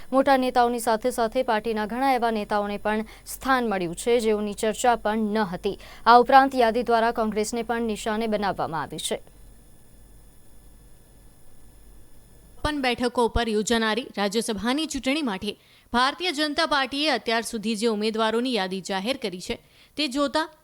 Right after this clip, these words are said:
Speaker 2: પાર્ટીએ આ ચૂંટણી દ્વારા લોકસભાની ચૂંટણી ઉપર પણ ધ્યાન કેન્દ્રિત કર્યું છે. રાજ્યસભાની યાદી માટે પાર્ટી દ્વારા ઘણું હોમવર્ક કરવામાં આવ્યું છે.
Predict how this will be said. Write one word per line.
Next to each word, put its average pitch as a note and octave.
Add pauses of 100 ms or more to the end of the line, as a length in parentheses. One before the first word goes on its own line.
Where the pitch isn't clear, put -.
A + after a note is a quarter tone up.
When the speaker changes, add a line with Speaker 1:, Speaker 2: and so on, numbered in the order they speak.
Speaker 2:
પાર્ટીએ B3+
આ A3
ચૂંટણી B3+
દ્વારા G#3
લોકસભાની B3
ચૂંટણી A3+
ઉપર G#3+
પણ G#3+
ધ્યાન G3
કેન્દ્રિત A#3
કર્યું F#3
છે. - (640)
રાજ્યસભાની A#3
યાદી C4+
માટે C#4
પાર્ટી C#4
દ્વારા B3+
ઘણું G#3+
હોમવર્ક A#3
કરવામાં G3+
આવ્યું F#3
છે. -